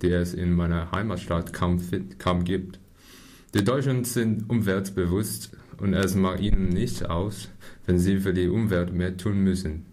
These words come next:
Deutschland ist der größte Entwickler und Nutzer erneuerbarer Energien der Welt. Es ist ein Vorbild für diejenigen,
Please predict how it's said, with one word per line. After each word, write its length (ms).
Deutschland 400
ist 300
der 160
größte 720
Entwickler 720
und 160
Nutzer 540
erneuerbarer 840
Energien 560
der 140
Welt. 380
Es 160
ist 140
ein 160
Vorbild 500
für 220
diejenigen, 720